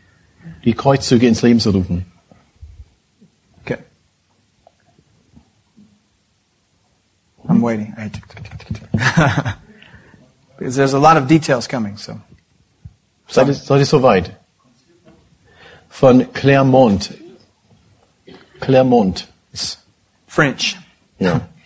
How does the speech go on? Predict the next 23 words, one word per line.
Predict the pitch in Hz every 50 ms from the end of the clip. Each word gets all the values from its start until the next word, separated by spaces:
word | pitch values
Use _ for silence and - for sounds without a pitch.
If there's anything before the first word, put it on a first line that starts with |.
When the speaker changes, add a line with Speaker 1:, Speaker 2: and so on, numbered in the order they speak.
| _ - - -
Speaker 2:
<laughs> | - 147 - - - - - - _ -
Clermont. | - 135 135 127 123 123 123 120 113 104 -
Speaker 1:
Clermont, | - 151 151 139 127 127 131 139 - -
okay. | 98 - - 123 101 - - 101
Also | 98 95 90 - - - _ _ _ -
Speaker 2:
Parlez-vous | 139 135 139 143 139 147 143
français, | - - 139 123 113 - - 120 104
Clermont? | - - 127 120 113 113 117 110 104 101
Speaker 1:
Oh, | 107 101 92 90 82 - -
da | - 104
muss | 107 107 104
ein | 113 104
Franzose | 98 - 120 110 98 123 131 131 131
hier | 113 120 117 110
stehen | - - 117 113 113 110 110
und | 104 104
da | 98 104 101 101 - - _ _ _ _ _ - - _ _ - - - - - - - - - - - - - -
Speaker 2:
<laughs> | - 110 - 151 - - - -
Speaker 1:
alles, | 90 113 120 131 117 -
alles | 120 - 120 135 123 - 123
wieder | 127 107 101 110 101 101 98
richtig, | 110 165 175 175 117 98 82
ja? | - 82 90